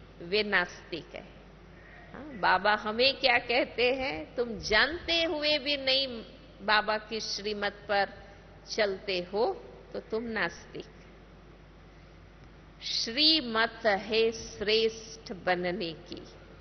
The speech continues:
सबसे ऊंचे ते उच्च वो सतगुरु है। बाबा बैठ बच्चों को सन्मुख समझाते,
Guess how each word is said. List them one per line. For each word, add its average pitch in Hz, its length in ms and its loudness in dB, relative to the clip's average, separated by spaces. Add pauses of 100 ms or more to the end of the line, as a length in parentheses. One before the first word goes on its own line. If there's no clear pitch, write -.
(640)
सबसे 311 480 0
ऊंचे 294 440 0
ते 277 340 2
उच्च 269 240 -4
वो 247 280 2
सतगुरु 180 720 -2
है। - 340 -14 (1000)
बाबा 294 520 4
बैठ 294 340 4
बच्चों 233 540 -2
को 262 240 -2
सन्मुख 233 640 -2
समझाते, - 960 -2